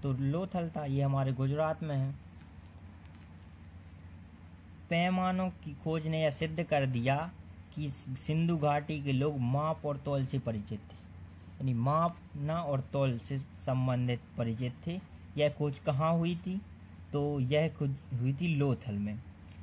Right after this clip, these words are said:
माप तौल के बारे में। हड़प्पा कालीन समाज किन वर्गों में विभक्त था? मतलब हड़प्पा कालीन जैसे अभी वर्तमान में ब्राह्मण, क्षत्रिय, वैश्य, शूद्र थे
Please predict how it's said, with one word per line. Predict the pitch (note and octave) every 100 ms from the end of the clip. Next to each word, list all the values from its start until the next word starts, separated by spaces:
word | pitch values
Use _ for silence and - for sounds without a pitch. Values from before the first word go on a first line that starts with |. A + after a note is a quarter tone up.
| -
माप | A#2 C#3 C3+ -
तौल | A#2 A2
के | G#2
बारे | G#2+ G#2+ A2
में। | A2 A2 - - - - -
हड़प्पा | C#3+ D#3+ E3+ - - F3
कालीन | - C3 A2+ G#2+ A2 A2 C3+ - - - - - - - - - - - - C3+
समाज | C3 C#3 C#3 - -
किन | E3+
वर्गों | D#3+ D#3 D3 C3+
में | C3+ A#2+
विभक्त | A2 G#2+ - G#2
था? | A2 B2+ -
मतलब | C3+ B2+ - C#3+
हड़प्पा | D#3+ D#3+ - D#3+ D#3 - - - -
कालीन | C3+ C3+ C3+
जैसे | C#3 C#3
अभी | C#3+ - C3+ B2+
वर्तमान | C#3 D3 D3+ D3+ D3
में | D3 C3
ब्राह्मण, | B2 C3+ D3 D3 C#3+
क्षत्रिय, | - C3+ - D3
वैश्य, | C3 C#3 C3+ C#3
शूद्र | - D3 D3 D#3
थे | C#3+